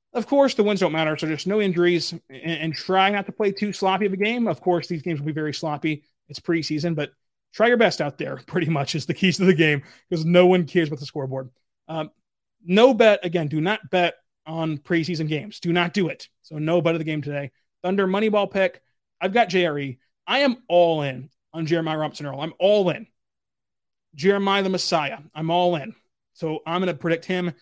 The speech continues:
to win the Thunder Moneyball today. If you do not know, your first time listener, the Thunder Moneyball, you can tweet me at Rylan underscore Stiles, at R Y L A N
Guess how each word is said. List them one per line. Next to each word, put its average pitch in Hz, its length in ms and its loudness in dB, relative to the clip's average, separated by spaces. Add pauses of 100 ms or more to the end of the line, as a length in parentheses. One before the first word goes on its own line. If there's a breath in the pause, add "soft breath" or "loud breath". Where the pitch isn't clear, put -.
(260 soft breath)
to 151 100 -4
win 175 400 -2
the 160 100 -8
Thunder 160 260 -2
Moneyball 160 300 -4
today. 165 240 -2
If 151 80 -6
you 165 60 -4
do 160 40 -2
not 156 160 -4
know, 254 320 0 (420)
your 147 80 -16
first 175 180 -4
time 160 140 -2
listener, 294 340 -4 (380)
the 147 60 -20
Thunder 226 240 2
Moneyball, 170 460 0 (260)
you 180 120 -6
can 214 160 -2
tweet 277 320 -4
me 143 220 -12 (140)
at 151 180 -12
Rylan 185 500 -2
underscore 165 500 -6
Stiles, 185 360 -2
at 180 120 -4
R 160 180 0
Y 165 180 0
L 147 160 -6
A 139 60 -4
N 233 300 -4